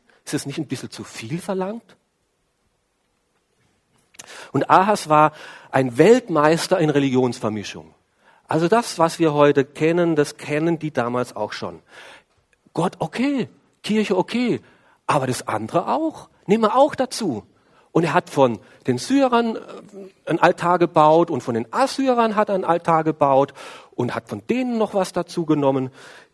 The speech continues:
Hilft's nicht, noch schadet's nicht. Und wenn's gut ist und hilft dir selber, dann hilft dir Gott. Na, so ein Quatsch. Als ob ich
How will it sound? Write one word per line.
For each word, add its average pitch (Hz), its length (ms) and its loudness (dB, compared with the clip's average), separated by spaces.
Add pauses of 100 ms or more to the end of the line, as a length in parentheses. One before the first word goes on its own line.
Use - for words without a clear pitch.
(320)
Hilft's - 500 -2
nicht, 247 240 -4
noch 302 100 -6
schadet's 123 540 -2
nicht. 95 320 -14 (1400)
Und 139 240 -2
wenn's 120 220 -4
gut 185 260 -2
ist 302 240 0
und - 160 -6
hilft 175 240 -2
dir 135 100 0
selber, 240 680 2 (500)
dann 160 140 2
hilft 180 260 0
dir 165 140 2
Gott. - 400 -12 (100)
Na, 107 100 -10
so 196 240 -10
ein 104 200 -8
Quatsch. - 480 -16 (1600)
Als 110 240 -6
ob 120 100 -4
ich 117 220 -10